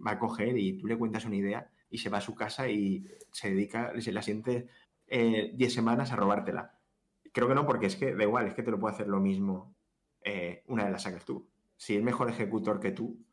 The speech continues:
da igual que tú la idea ya la hayas puesto en el mercado. A no ser que en, que seas capaz de en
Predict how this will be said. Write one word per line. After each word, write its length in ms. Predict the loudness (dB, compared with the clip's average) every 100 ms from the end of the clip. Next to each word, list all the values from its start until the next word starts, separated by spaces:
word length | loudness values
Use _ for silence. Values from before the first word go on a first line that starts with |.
| _ _ _ _ _ _ _ _ -20 -20 _
da 160 | -2 0
igual 240 | 2 2
que 120 | 2
tú 120 | 2 4
la 60 |
idea 200 | 4 4
ya 120 | 4
la 80 | 4
hayas 200 | 2 0
puesto 240 | -2 -4 -2
en 40 |
el 60 | 0
mercado. 340 | 0 -2 -4 -6 _ _ -8
A 80 | -6
no 100 | -4
ser 160 | -2
que 140 | 2 4
en, 420 | 6 4 2 -2
que 140 | -2
seas 220 | 0 -2 -2
capaz 400 | -2 -2 -4 -6
de 220 | 0 2
en 300 | 2 0